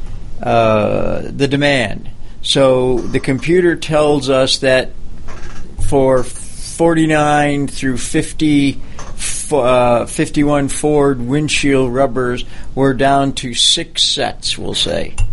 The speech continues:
and the demand is about twelve a year. So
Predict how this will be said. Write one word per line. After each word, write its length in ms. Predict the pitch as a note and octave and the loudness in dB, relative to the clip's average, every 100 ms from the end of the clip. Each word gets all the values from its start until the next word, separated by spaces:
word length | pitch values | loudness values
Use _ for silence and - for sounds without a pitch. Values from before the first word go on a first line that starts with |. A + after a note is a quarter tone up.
| - - - | -2 -6 -2
and 180 | B2 C3 | 0 2
the 80 | B2+ | 2
demand 580 | C3 C3 C#3 C#3+ C#3 | 2 2 2 2 2
is 220 | C3 B2 B2 | 0 0 0
about 480 | A2+ B2+ B2 A2+ - | 0 2 0 -2 -6
twelve 520 | - D3 D3 C#3 A#2+ | 0 2 4 2 0
a 60 | B2 | -4
year. 580 | B2 C3+ B2 G#2 - - - - - - - - | 0 0 2 0 -2 -4 -6 -6 -8 -8 -8 -6
So 1200 | - C#3+ C3 C3 B2+ B2 B2 A#2+ A#2 A#2 A#2 - | 0 2 4 4 2 2 0 0 0 0 -2 -4